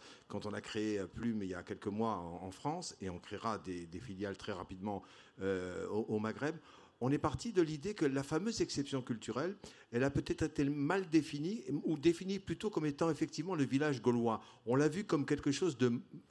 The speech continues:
comme quelque chose de défensif vis-à-vis d'un, d'un menhir monolithique, monolithique que serait la culture mondialisée. Alors qu'on se rend compte qu'on vit au sein de cette culture mondialisée. Je vais vous donner juste un exemple, Philippe.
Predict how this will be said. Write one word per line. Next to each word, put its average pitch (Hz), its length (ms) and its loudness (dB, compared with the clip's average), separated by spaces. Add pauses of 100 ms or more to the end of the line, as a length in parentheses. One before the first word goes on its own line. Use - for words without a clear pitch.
(300)
comme 143 260 2
quelque 143 240 -2
chose 143 240 2
de 117 80 -4
défensif 165 720 0
vis-à-vis 135 360 0
d'un, 120 200 2 (300)
d'un 117 160 4
menhir 143 420 6
monolithique, 139 580 6
monolithique 147 680 2
que 139 80 0
serait 139 240 2
la 123 100 2
culture 131 380 4
mondialisée. 120 680 2 (340)
Alors 147 260 2
qu'on 160 140 0
se 135 160 0
rend 120 240 2
compte 247 540 0
qu'on 123 560 2
vit 180 340 -4
au 143 140 8
sein 156 260 2
de 143 60 -4
cette 123 200 -6
culture 120 380 -2
mondialisée. 107 480 0
Je 107 80 -2
vais 156 60 2
vous 165 100 2
donner 175 220 2
juste 208 360 -2
un 120 120 -2
exemple, 95 420 -4
Philippe. 90 320 -12